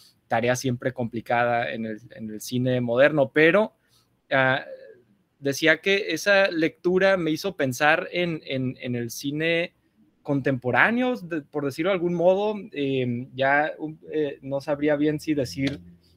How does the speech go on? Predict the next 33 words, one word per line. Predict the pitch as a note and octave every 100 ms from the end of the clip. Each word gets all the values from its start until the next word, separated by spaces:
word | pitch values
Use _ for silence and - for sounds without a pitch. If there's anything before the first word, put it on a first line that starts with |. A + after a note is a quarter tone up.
| _ _
tal | C#3
vez | G3 A3+
sea | G3+
industrial | G3+ F#3 F3 - B2+ C3+ F3+ B3 C#4
en | C#3+
el | C#3 B2
sentido | B2 C3+ D#3 C3
que | B2+
diste | C3+ B2
al | D#3+
final, | C3+ B2+ C#3+ G#3 - _ _ _ _
em, | - C3+ C3 C3 B2+ B2+ B2 B2 B2 A#2 _ _ _ _ _ _ _ _ _ _ _ _ _ -
sobre | E3 D3+ C3+
todo, | F3 F#3+
pues, | G3 G3+
en | G#3
películas | E3 D#3+ D#3 F#3+ F#3+ F#3
que | D3
llamamos | C3+ C#3 F3
comerciales, | - D3 A#2 - D3 D#3 C3 -
pero | C3 B2 A2+ - B2
creo | - C#3+
que | F3+
más | E3 D#3+
bien | F3
encajaría | E3+ C#3+ A#2+ A#2+ B2+
con | D3
lo | B2+
que | A#2+
llamas | A2+ B2 C3+
tú | - C3 -
industrial, | D3 C#3 A#2+ - C#3 D3+ G#3+ _ _ _ _ _ _ _ _ _
eh, | D3 D3 D#3